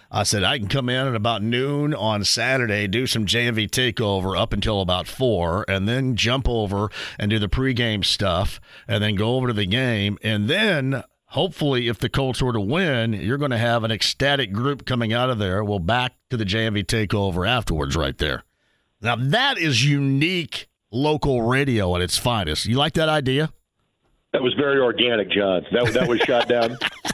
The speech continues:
Speaker 1: Yeah, that was, it wasn't shot down. I just think they would rather me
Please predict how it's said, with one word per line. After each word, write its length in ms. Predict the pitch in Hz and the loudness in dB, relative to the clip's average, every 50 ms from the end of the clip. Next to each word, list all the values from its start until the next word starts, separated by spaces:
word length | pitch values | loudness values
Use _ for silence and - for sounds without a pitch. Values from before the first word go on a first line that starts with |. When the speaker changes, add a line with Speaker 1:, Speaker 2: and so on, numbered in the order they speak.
| - - - 175 - - - - - - - - - - - | -8 -4 -4 -4 -4 -4 -6 -6 -6 -6 -6 -6 -6 -2 0
Speaker 1:
Yeah, 160 | 151 147 156 | 0 0 0
that 160 | 156 185 196 | 0 0 -2
was, 220 | 165 165 - - - | -2 -2 -4 -4 -4
it 120 | - 202 220 | -4 -4 -4
wasn't 320 | 214 233 269 320 294 196 | -2 0 0 0 0 0
shot 340 | - - 247 220 196 160 147 | 0 0 0 0 0 0 0
down. 340 | 151 165 170 156 139 131 131 | 0 2 2 2 2 2 2
I 80 | 127 | 2
just 180 | 143 147 135 - | 2 0 -2 -2
think 200 | 151 143 135 107 | -2 -2 -2 0
they 160 | - 127 123 | 0 2 2
would 180 | 120 117 101 90 | 2 0 0 0
rather 300 | 98 107 110 113 107 107 | 2 2 2 2 2 2
me 340 | 104 104 104 104 101 95 | 2 2 2 2 0 -2